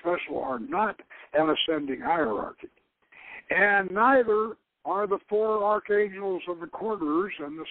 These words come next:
seventy-two angels of the Simeon Parash who control the seventy-two goetic spirits. They are all in a flat circular pattern following the signs of the zodiac. And we have a diagram called the Master Mandala,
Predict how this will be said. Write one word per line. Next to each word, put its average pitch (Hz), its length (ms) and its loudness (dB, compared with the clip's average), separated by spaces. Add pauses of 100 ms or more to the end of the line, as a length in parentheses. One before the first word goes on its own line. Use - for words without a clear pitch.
seventy-two 175 640 -6
angels 165 580 -6
of 143 120 -8
the 139 100 -8 (100)
Simeon 139 540 -6
Parash 165 400 4 (540)
who 175 100 -6
control 175 580 -2
the 170 100 -4 (100)
seventy-two 156 680 -2
goetic - 300 -4 (140)
spirits. - 340 -2 (600)
They 240 480 4 (240)
are 175 320 0 (200)
all 190 440 -6
in 170 160 -8
a 147 60 -8 (140)
flat 180 180 -4 (180)
circular 185 500 -6
pattern 127 600 -4
following 147 520 0
the 143 100 -4 (100)
signs 135 340 -4
of 131 100 -14
the 131 180 -8
zodiac. 104 480 -4 (640)
And 127 360 0 (260)
we 151 280 6
have 135 160 4
a 123 80 0
diagram 131 600 2
called 170 280 -2
the - 60 -2
Master 123 420 0
Mandala, 196 640 -2